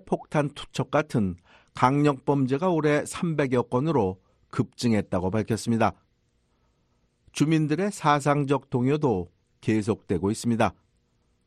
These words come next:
북한의 젊은 장마당 세대와 농민 그리고 중산층은 노동당에 등을 돌렸습니다. 북한에서 선전화기 또는 컴퓨터, 텔레비전과 라디오를 갖고 있는 사람들은 당의 선전선동 대신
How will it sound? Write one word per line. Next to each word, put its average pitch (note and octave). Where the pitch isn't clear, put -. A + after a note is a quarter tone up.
북한의 D3+
젊은 D#3+
장마당 C#3
세대와 B2+
농민 A#2+
그리고 A#2
중산층은 G#2+
노동당에 G2+
등을 G2
돌렸습니다. A2
북한에서 C#3+
선전화기 C#3
또는 C3
컴퓨터, B2+
텔레비전과 D3+
라디오를 D3
갖고 C3+
있는 A#2+
사람들은 G#2+
당의 C#3
선전선동 D3+
대신 A#2+